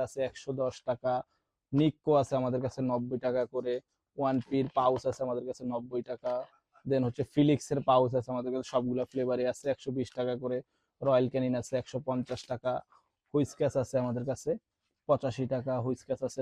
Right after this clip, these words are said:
নব্বই টাকা, থাইল্যান্ড ভ্যারিয়েন্টের। পেট মেট্রো আছে নব্বই টাকা। অর্থাৎ সবগুলো ওয়েট ফুডের কালেকশন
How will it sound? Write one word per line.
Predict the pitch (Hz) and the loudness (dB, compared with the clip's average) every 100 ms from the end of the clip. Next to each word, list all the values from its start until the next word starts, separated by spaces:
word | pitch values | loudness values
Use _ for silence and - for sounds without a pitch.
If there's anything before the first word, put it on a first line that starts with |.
| 127 | -2
নব্বই | 120 127 120 | -2 -4 -4
টাকা, | 123 127 - | -4 -6 -4
থাইল্যান্ড | 120 123 123 | -2 0 0
ভ্যারিয়েন্টের। | 123 123 123 123 131 139 - _ _ | 0 -2 -2 -4 -6 -8 -10 _ _
পেট | 139 123 135 | -4 -4 -4
মেট্রো | 123 - 123 | -6 -2 -4
আছে | - 123 | -2 -4
নব্বই | 120 127 123 131 | -2 -2 -4 -6
টাকা। | 180 254 _ _ - | -12 -16 _ _ -4
অর্থাৎ | - 240 - | 2 2 6
সবগুলো | 214 208 175 170 180 | 10 10 10 6 6
ওয়েট | 160 147 | 6 4
ফুডের | - 160 160 | 0 -2 -2
কালেকশন | 143 139 147 | -2 -2 -4